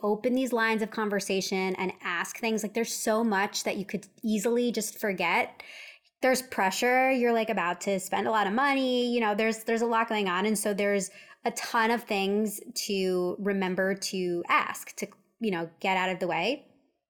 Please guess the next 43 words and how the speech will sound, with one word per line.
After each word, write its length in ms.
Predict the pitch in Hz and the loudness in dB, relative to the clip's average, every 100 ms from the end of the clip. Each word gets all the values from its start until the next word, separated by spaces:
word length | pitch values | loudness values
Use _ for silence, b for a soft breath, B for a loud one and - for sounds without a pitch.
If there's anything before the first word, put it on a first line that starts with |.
| _ | _
So 300 | - 240 220 | -2 2 2
we 240 | 214 233 269 | 2 0 2
have 280 | 269 269 | 2 2
this 200 | 285 311 | 2 -2
resource 520 | 214 214 214 196 202 - | 0 -2 0 0 0 -2
on 220 | 202 196 | -2 -2
the 80 | 196 | -2
blog, 400 | 190 180 185 180 | -2 -2 -2 -2
again, 400 | 208 185 190 185 185 | -4 0 0 0 -2
linking 340 | 190 190 240 | -4 0 0
it 100 | 262 | 0
in 100 | 240 | 0
the 80 | 233 | -2
show 260 | - 190 185 | -2 -2 0
notes, 380 | 180 185 190 - | 0 0 -4 -6
Must 360 | 185 185 220 - | -2 -2 -2 -4
Ask 320 | 190 185 180 | -4 -4 -6
Venue 340 | 202 175 180 180 | -6 -4 -2 -2
Questions. 720 | - 175 - - - - - B B B - | -4 -4 -6 -8 -8 -8 -10 B B B 0
But 80 | 247 | 2
we 140 | 269 | 4
wanna 240 | 247 285 | 2 0
talk 400 | 320 - 220 208 | -2 0 0 0
through 480 | - 208 190 190 185 190 | -2 0 2 2 0 -2
some 560 | - - 220 202 208 | -6 -4 0 2 2
of 200 | 208 208 | 0 -2
the 80 | 185 | -2
groupings 720 | 180 180 190 185 202 214 214 | -4 -2 0 0 0 0 0
of 180 | 220 202 | -4 -6
questions 580 | - 180 - 208 208 196 | -4 -6 -4 -2 -2 -2
to 80 | 185 | -4
give 160 | 190 | -4
you 140 | 196 196 | -2 0
an 100 | 190 | 0
idea 720 | 185 170 - 180 185 190 196 | -2 -4 -6 -2 0 2 0
of 220 | 190 180 | -2 -2
those 240 | 170 185 175 | 0 -2 -2
things 200 | 214 220 | -2 -2
that 120 | 247 | 0
you 100 | 247 | 0
just 180 | 220 226 | -2 0
might 240 | 208 190 | 0 0
not 360 | 190 160 165 | -2 -4 -4